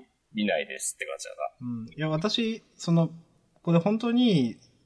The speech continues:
Speaker 1: うん。
Speaker 2: 中二でも何でもないと自分で思ってるんですけど、
Speaker 1: うん。
Speaker 2: スポーツものに全く興味がないんですよ。
Speaker 1: なるほど。
Speaker 2: あのー、なんか、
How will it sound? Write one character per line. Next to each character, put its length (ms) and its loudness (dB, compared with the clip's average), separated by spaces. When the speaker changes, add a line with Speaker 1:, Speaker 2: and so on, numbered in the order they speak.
Speaker 1:
う 220 -6
ん。 40 -20
Speaker 2:
中 260 6
二 120 2
で 120 4
も 120 6
何 200 6
で 80 6
も 100 6
な 140 6
い 100 4
と 240 0
自 140 -4
分 120 0
で 60 2
思 160 4
っ 60 2
て 120 0
る 60 0
ん 80 0
で 80 -2
す 100 -8
け 120 -4
ど、 320 -2
Speaker 1:
う 160 2
ん。 40 0
Speaker 2:
ス 120 -6
ポ 180 4
ー 20 2
ツ 120 -2
も 100 2
の 100 2
に 140 4
全 100 8
く 280 0
興 180 4
味 120 4
が 100 0
な 100 -2
い 60 -4
ん 80 -6
で 80 -6
す 120 -10
よ。 120 -8
Speaker 1:
な 120 -4
る 100 -2
ほ 100 0
ど。 240 2
Speaker 2:
あ 160 -2
の 600 -4
ー、 40 0
な 100 4
ん 120 4
か、 440 0